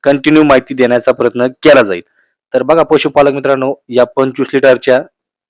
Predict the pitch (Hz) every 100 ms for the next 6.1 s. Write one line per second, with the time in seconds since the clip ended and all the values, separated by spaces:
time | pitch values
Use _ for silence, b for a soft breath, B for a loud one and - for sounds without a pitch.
0 | _ - - 113 110 139 - 139 131 -
1 | 127 123 - _ _ _ _ 123 123 120
2 | _ 160 - 147 139 139 135 131 - _
3 | - _ _ 113 131 151 170 151 139 131
4 | 127 127 127 - 135 107 - 120 127 -
5 | _ _ _ _ _ - 131 131 131 127
6 | 123